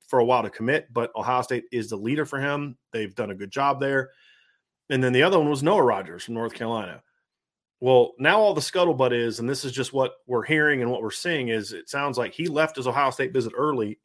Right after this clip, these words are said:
to go to N C State, and now N C State's considered the leader, which tells me a, a, an N I L, somebody stepped up with an N I L deal for that one. And now it's looking like he's gonna go to N C State. So I fully expect Ohio State to push for Rico Flores.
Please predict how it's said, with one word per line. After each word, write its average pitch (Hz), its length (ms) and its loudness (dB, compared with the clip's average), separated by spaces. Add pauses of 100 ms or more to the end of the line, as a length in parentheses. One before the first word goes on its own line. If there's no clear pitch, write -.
to 120 80 -8
go 123 160 4
to 113 180 -4
N 123 100 -4
C 113 140 -12
State, 107 380 -6 (460)
and 120 140 -4
now 117 180 0
N 110 120 -2
C 113 140 -10
State's 113 260 -6
considered 98 420 -8
the 92 60 -16
leader, 95 340 -12
which - 400 -12
tells 107 240 -4
me 95 120 -6
a, 87 120 -10 (380)
a, 92 120 -8 (760)
an 127 100 4
N 165 140 10
I 147 160 10
L, 147 180 8
somebody 151 240 2
stepped 147 320 -2
up 135 160 -2
with 120 80 -2
an 113 80 0
N 123 160 0
I 113 180 0
L 127 140 2
deal 107 300 -4
for 113 140 -8
that 117 220 -4
one. 92 200 -14 (680)
And 127 120 -4
now 151 200 4
it's 143 140 -2
looking 135 220 0
like 127 160 0
he's 131 180 -4
gonna 123 160 -2
go 117 80 0
to 117 60 2
N 113 100 -4
C 120 100 -8
State. 139 300 -2
So 110 160 -4
I 180 140 2
fully 180 340 0
expect 139 400 -2
Ohio 131 280 0
State 127 340 -6
to 107 80 -12
push - 640 -4
for - 180 -8
Rico 107 300 -6
Flores. - 640 -16